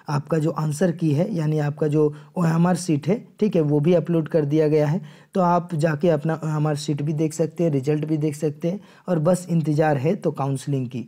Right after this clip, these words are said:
तो काउंसलिंग जैसे ही शुरू होता है उससे पहले मैं आपको सीट मैट्रिक्स बताऊंगा, कितनी सारी सीटें हैं सारे कॉलेजेस में।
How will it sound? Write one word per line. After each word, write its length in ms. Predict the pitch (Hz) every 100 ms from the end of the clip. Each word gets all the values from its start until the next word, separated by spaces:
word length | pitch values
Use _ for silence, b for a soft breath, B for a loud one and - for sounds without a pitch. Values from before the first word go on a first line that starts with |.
| b b -
तो 140 | 165
काउंसलिंग 460 | 151 160 147 175 170
जैसे 260 | 151 147
ही 80 | 202
शुरू 240 | 208 196 175
होता 280 | 165 170
है 180 | 170 202 B B
उससे 240 | 170 151 175
पहले 300 | 151 147 160
मैं 140 | 165
आपको 220 | 151 151
सीट 300 | 156 175 151
मैट्रिक्स 400 | 165 147 165 160
बताऊंगा, 440 | 160 151 156 156 165
कितनी 320 | 165 147 151
सारी 240 | 147 147 147
सीटें 360 | 147 147 160
हैं 180 | 151 156
सारे 320 | 147 143 147
कॉलेजेस 500 | 147 147 139 131 156
में। 160 | 156